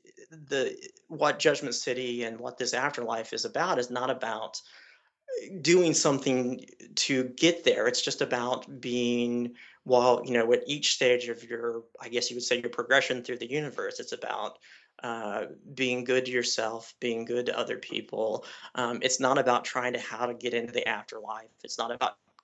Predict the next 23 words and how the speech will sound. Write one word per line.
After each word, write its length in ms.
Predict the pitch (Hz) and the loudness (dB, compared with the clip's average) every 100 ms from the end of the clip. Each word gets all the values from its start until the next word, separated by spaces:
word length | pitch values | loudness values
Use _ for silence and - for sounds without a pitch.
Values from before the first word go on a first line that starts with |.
| - | -16
you 140 | - 127 | -10 -8
know, 80 | 110 | -2
how 160 | 131 | 0
to 80 | 120 | 2
get 200 | 123 123 | 4 2
in, 160 | 120 120 | 2 -6
how 180 | 120 | -6
to 100 | 113 | -4
get 180 | 120 110 | -4 -4
good 220 | - 110 | -4 -4
seats. 500 | - 107 110 - - - - - _ - | -4 -6 -6 -4 -4 -6 -16 -16 _ 2
It's 220 | 127 - | 2 2
just 240 | - 151 | 0 0
about, 460 | 139 139 127 127 - - - | 0 2 2 0 -4 -10 -10
um, 640 | - 120 113 98 82 87 - _ _ _ - 73 | -6 -6 -6 -8 -12 -16 -18 _ _ _ -14 -8
you 160 | 104 | 2
know, 120 | 143 131 | 4 4
finding 400 | 135 131 139 131 | 6 8 8 6
a 40 | |
way 220 | 123 120 | 4 4
to 80 | 117 | 2
kind 240 | - - | 0 -2
of 160 | 120 | -2